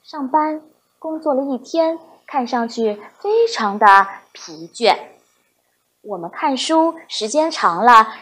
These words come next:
眼睛会感觉到特别的疲劳。里面的“皮”字可以提示它的读音。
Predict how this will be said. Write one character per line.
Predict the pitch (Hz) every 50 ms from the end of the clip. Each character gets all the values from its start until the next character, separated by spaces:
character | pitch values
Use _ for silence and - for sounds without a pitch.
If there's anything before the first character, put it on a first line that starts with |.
| -
眼 | - 208 - - 233 -
睛 | - 254 247 262 269 269 269 -
会 | _ - 330 311
感 | 320 - - 240 -
觉 | - 180 170
到 | 175 240 233 226 220 220 - - -
特 | - - 349 311
别 | - 220 240
的 | 240 277 262 254 247 247 247 - - _ _
疲 | - - - - - 170 165 190 247 349
劳。 | 370 277 170 104 - - - _ _ _ _ _ _ _ _ _ _ _ _ _ _ _ _ _ _ _ _ _ _ _ _ _
里 | - 226 214
面 | 190 190 240 277 277 262
的 | 262 247 240 233 240 - - - _ _ _
“皮” | - - - 190 175 175 202 262 294
字 | - 359 349 269 - - - - - _ _ _
可 | - - 208
以 | 196 190 185
提 | 190 - - 180 196
示 | 214 - - 240 226 214 208
它 | 214 208 - 269
的 | 262 220
读 | 185 - 170 175
音。 | 220 247 311 330 349 349 - - _